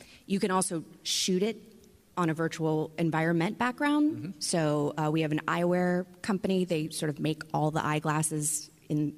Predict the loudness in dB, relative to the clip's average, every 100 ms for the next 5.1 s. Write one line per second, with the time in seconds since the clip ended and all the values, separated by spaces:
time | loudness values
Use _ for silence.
0 | -6 -2 0 -2 0 0 0 0 2 2
1 | 0 -4 -10 -14 -12 -4 -2 2 2 2
2 | 2 0 -6 -18 -20 -16 -4 0 2 2
3 | 0 0 2 2 0 0 0 2 0 0
4 | 0 2 2 0 0 0 0 0 -2 -2
5 | -6